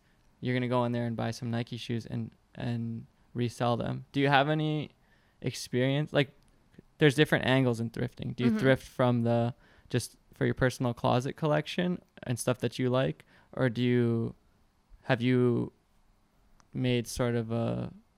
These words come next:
Speaker 1: business out of
Speaker 2: reselling?
Speaker 1: reselling? Is that some part of your business or?
Speaker 2: Um, yeah, so mostly I do it for myself. I'm, I don't really have, like, an online presence for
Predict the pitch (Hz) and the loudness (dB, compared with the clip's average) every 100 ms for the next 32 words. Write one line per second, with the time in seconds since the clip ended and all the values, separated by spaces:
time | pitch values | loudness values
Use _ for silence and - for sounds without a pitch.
0 | - - 220 127 214 202 - 117 120 294 | -6 -2 0 0 -2 -2 -2 0 0 -2
1 | 120 - 123 123 120 117 120 - 127 120 | -4 -2 -2 0 -2 -2 -4 -4 -6 -6
2 | - 123 120 120 123 120 123 - - - | -4 -2 -2 -2 -4 -4 -6 -8 -12 -12
3 | - - - - 254 277 294 294 285 - | -16 -20 -20 -2 2 4 4 2 -2 -6
4 | _ - 311 - - 254 269 349 - 440 | _ 4 6 6 4 2 4 2 2 4
5 | 285 240 220 233 - 214 - 202 202 196 | 6 6 4 4 -2 -2 -4 -2 -2 -2
6 | - - - 214 196 - _ _ - - | -10 -4 2 2 2 -4 _ _ -20 -20
7 | _ - 220 226 - 240 214 208 - - | _ 2 4 4 2 2 4 2 0 -4
8 | 233 - - - 240 - - - 233 - | -4 -4 -6 -8 -10 -12 -8 -6 -6 -4
9 | 254 - - - - - | -4 -4 -10 -8 -8 -8